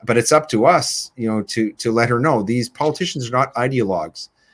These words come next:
You know, Ken's quite right. They, they wanna be in there. They wanna be in power. And, uh, if we send the right messages to them, in other words, if we're the baseball managers telling them the pitches that they, that we want them to throw,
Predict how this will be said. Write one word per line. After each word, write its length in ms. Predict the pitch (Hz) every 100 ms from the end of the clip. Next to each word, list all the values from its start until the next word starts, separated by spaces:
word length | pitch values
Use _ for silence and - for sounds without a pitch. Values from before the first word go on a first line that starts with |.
| _
You 80 | 110
know, 40 |
Ken's 280 | 104 135 135
quite 280 | - 135 117
right. 320 | 113 113 90
They, 240 | 113 131 127
they 220 | 127 143
wanna 340 | 123 131 143
be 240 | 113 110 110
in 80 |
there. 180 | 104 113
They 100 | 107
wanna 220 | 101 113
be 160 | 113 110
in 100 | 98
power. 440 | - 98 98 117 _ _ _ _ _ -
And, 320 | 113 113 107
uh, 120 | 107 -
if 140 | 120
we 140 | 117 147
send 380 | - 147 165 127
the 80 |
right 260 | 110 113 104
messages 480 | 127 165 113 101 98
to 140 | -
them, 200 | 92 117
in 80 | 110
other 160 | 117 123
words, 220 | 113 113
if 180 | 104 -
we're 280 | 98 135 185
the 120 | 131
baseball 460 | 104 117 - 107
managers 560 | 107 107 110 107 127 - _ - -
telling 300 | 127 127 117
them 180 | 123 117
the 80 |
pitches 540 | 104 190 190 113 123 - _ _
that 140 | 113 110
they, 260 | 120 120
that 160 | 113 113
we 120 | 117
want 260 | 120 127 131
them 160 | 113
to 80 | 98
throw, 480 | 98 175 180 127 127